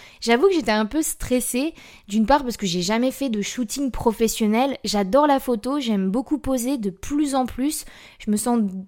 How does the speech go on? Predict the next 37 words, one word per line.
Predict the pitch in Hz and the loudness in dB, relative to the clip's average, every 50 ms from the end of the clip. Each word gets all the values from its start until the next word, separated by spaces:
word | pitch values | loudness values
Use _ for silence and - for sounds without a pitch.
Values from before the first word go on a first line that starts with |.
| _ - | _ -18
vraiment | 220 226 196 214 208 247 262 330 370 | -12 -8 -6 -2 0 2 2 4 4
à | 349 262 | 4 4
l'aise, | 233 233 247 277 262 220 | 4 4 4 2 0 -2
enfin | 220 - 185 - 214 | -2 -4 -4 -4 -4
de | 185 175 196 | -6 -6 -6
plus | 190 - 294 311 285 | -4 -2 -2 0 0
en | 294 269 | 0 0
plus | - - 254 220 - | 0 -2 -4 -2 0
à | 233 214 | 0 2
l'aise, | 214 247 294 294 247 | 4 4 2 2 2
hein. | 240 240 214 | 2 2 2
Après, | 196 190 - - 240 233 | 0 0 -2 -2 -2 -2
je, | 208 196 185 175 | -2 -2 -4 -6
je | 175 180 | -6 -8
ne | 175 - | -10 -12
suis | - - 196 | -12 -12 -6
pas | - 254 254 | -2 0 2
une | 240 226 220 | 4 4 4
experte, | 226 214 - - - 240 247 - - - 214 208 | 2 0 0 -2 0 0 0 0 -2 -10 -12 -10
je | - 180 190 | -8 -4 0
ne | 196 190 | 2 2
me | 190 190 | 2 2
prétends | 190 - - 254 247 - 240 226 | 0 0 0 0 0 0 0 0
pas | - 240 226 | 2 2 4
modèle, | 220 214 214 208 240 233 233 - _ - | 4 4 4 2 2 0 0 -4 _ -4
absolument | 233 240 233 - - 247 233 214 214 208 202 196 | -4 -4 -4 -4 -6 -4 0 0 2 2 2 0
pas. | 185 - 247 277 285 - - - - - - - _ - | 2 2 0 0 0 -6 -14 -20 -20 -20 -20 -20 _ -4
Mais | - 247 311 | -2 -2 0
c'est | 294 294 320 285 | 0 0 -2 -2
vrai | 240 247 254 294 320 | 0 0 0 0 0
que | - 302 240 | 0 -2 -4
c'est | - - 254 254 262 - | -2 -2 -4 -4 -4 -2
un | - 233 | -2 0
métier | 226 226 226 208 - - 277 294 320 320 - - - _ _ _ | 0 0 0 -2 -4 -4 -2 -2 -4 -4 -8 -20 -20 _ _ _
qui | - - 294 | -10 -6 -4
me | 294 294 277 | -2 -2 -2
plaît, | - - - 220 226 262 | -4 -2 0 2 2 0